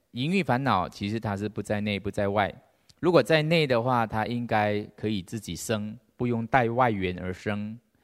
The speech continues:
如果在外的话，跟我无关啊，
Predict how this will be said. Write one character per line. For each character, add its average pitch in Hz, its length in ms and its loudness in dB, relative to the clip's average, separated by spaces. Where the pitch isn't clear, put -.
如 156 100 2
果 160 100 6
在 151 180 6
外 151 220 6
的 117 160 -2
话， 117 400 -2
跟 113 200 -10
我 90 200 -6
无 90 260 -10
关 117 500 -2
啊， - 200 -8